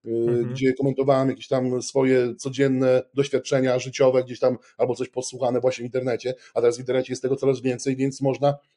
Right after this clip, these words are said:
Speaker 1: by było tego jeszcze bardziej wykorzystać. Ale tak jak powiedziałeś, jest, społeczeństwo się zrobiło bardzo delikatne, można każdego urazić. Ja powiedziałem też gdzieś ostatnio, e, że nie chcę się nagrywać tej kanapy, bo nie chcę wchodzić w gówno burzy, nie chcę się z nikim kłócić, e,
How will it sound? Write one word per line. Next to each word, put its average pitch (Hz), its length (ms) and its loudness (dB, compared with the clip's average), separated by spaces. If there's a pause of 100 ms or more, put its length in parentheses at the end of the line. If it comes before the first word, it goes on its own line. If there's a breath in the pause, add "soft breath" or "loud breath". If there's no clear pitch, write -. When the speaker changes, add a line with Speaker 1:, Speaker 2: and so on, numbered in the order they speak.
(120)
Speaker 1:
by 135 100 2
było 143 160 8
tego 151 140 4
jeszcze 160 160 0
bardziej 180 220 4
wykorzystać. 156 540 4 (200)
Ale 143 140 0
tak 170 100 2
jak 170 60 0
powiedziałeś, 156 420 4
jest, 131 200 -10 (240)
społeczeństwo 156 480 0
się 135 60 -8
zrobiło 143 200 0
bardzo 147 160 2
delikatne, 151 540 -2 (220 soft breath)
można 131 180 2
każdego 147 300 2
urazić. 147 380 6
Ja 143 100 4
powiedziałem 139 340 0
też 135 160 -2
gdzieś 135 180 -6
ostatnio, 135 440 0 (360)
e, 123 120 2
że 123 420 8 (540)
nie 185 160 4
chcę 208 160 -2
się 190 120 -4
nagrywać 180 220 2
tej 175 80 -4
kanapy, 170 320 2
bo 151 80 2
nie 160 120 2
chcę 151 160 -4
wchodzić 143 260 4
w 123 40 -16
gówno 156 220 4
burzy, 151 240 2
nie 151 60 0
chcę 147 120 -6
się 135 80 -10
z 135 60 -10
nikim 143 220 -6
kłócić, 139 460 -2
e, 131 40 0